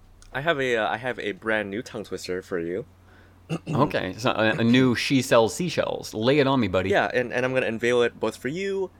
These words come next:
Speaker 1: for our audience, and potentially for the world.
Speaker 2: Mm. The whole world is, is listening to this episode uniquely. So, Evan, on the grand stage of the world, what is this new tongue twister?
Speaker 1: So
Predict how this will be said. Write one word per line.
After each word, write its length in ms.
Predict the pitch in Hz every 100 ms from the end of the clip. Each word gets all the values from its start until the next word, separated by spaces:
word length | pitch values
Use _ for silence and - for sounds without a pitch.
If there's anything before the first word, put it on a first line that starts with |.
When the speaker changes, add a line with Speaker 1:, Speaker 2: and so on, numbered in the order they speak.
| - -
Speaker 1:
for 240 | - 120 113
our 100 | 107
audience, 400 | 113 113 113 -
and 100 | 110
potentially 460 | 113 - 170 - 120
for 160 | 117
the 100 | 104
world. 480 | 95 120 - - - - - -
Speaker 2:
Mm. 380 | 104 143 123 196 - - - - - - -
The 80 |
whole 220 | 113 175 147
world 320 | 139 151 127
is, 100 | 131
is 160 | 151 127
listening 380 | 120 123 123 104
to 100 | 95
this 280 | 95 110 -
episode 460 | 101 117 - 101 92
uniquely. 420 | 98 113 113 107
So, 280 | 117 120 - - -
Evan, 300 | 180 156 117 - -
on 160 | 131 135
the 60 | 123
grand 360 | 131 165 175
stage 280 | - 185 156
of 40 |
the 80 | 143
world, 240 | 151 165 131
what 140 | 151
is 160 | 151 123
this 160 | 123
new 240 | 113 135 143
tongue 320 | - 147 151
twister? 420 | - 101 - -
Speaker 1:
So 220 | - 131